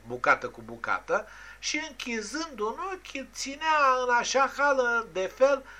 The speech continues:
încât o margine atingea orizontul, apoi verifica înălțimea stelei polare cu partea de sus a tăbliței.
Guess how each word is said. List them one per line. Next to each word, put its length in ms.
încât 400
o 340
margine 560
atingea 600
orizontul, 960
apoi 400
verifica 760
înălțimea 560
stelei 420
polare 680
cu 80
partea 500
de 140
sus 320
a 240
tăbliței. 1000